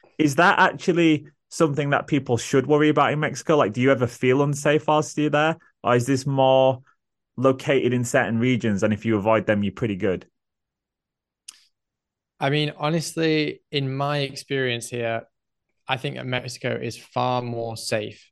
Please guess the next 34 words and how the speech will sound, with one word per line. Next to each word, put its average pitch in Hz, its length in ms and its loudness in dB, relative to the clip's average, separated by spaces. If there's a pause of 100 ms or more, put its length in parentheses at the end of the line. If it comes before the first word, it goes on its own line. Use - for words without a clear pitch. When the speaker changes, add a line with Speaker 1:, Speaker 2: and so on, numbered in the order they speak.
(160)
Speaker 2:
than, 107 400 -10 (720)
uh, 110 220 -6
people 113 260 -8
let 110 160 -4
on. 110 180 -6
And, 135 140 -6 (360)
you 175 60 -6
know, 185 100 0
this 143 160 -4
is 262 100 -10
kind 226 140 -4
of 160 60 -2
a 135 60 -2
general 131 400 -2
belief 120 380 -6
that - 100 -8
I 104 60 -10
have 104 180 -12
as 104 100 -12
well. 107 220 -4
Like, 98 220 -10
I, 110 140 -8
I 131 60 -10
think 135 200 -12
that 113 100 -12
a 110 40 -10
lot 117 200 -4
of 139 40 -12
the 123 60 -10
time 120 400 -8
in 101 60 -12
the 101 80 -10
West, 107 560 -8 (400)
it's, - 260 -8